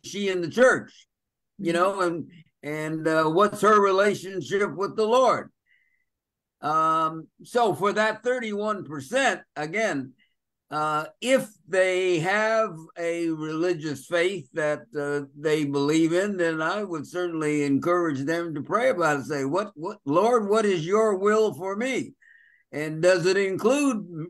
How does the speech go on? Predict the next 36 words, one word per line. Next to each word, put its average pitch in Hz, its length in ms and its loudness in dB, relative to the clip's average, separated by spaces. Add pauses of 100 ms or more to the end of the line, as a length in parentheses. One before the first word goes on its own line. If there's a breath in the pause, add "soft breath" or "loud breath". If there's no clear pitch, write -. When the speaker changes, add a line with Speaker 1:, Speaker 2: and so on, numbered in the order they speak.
(160)
Speaker 1:
uh, 156 400 2
marriage?" 151 800 0 (520)
And, 139 560 -6
um, 135 680 -4 (280)
as 143 380 0
the 143 120 -2
scripture 160 480 -2
says, 190 400 -2
the 165 120 2
Lord 175 380 2
will, 160 340 -2 (120)
the 165 240 -2 (100)
Lord 165 760 -2
will 170 180 0
give 180 260 2
you 185 180 -6
the 165 220 -4
desires 170 640 2
of 170 160 2
your 151 180 0
heart. 180 440 6
And 147 140 -10
so 180 340 2
if 143 180 -4
that's 180 280 -2
your 180 280 -2
desire, 185 680 0 (640 soft breath)
and 139 360 -8
I 156 100 0
think 175 300 -6
if 151 120 -2
you 175 220 -8
seek 208 420 -4
the 175 120 4
Lord, 196 680 6
uh, 165 380 0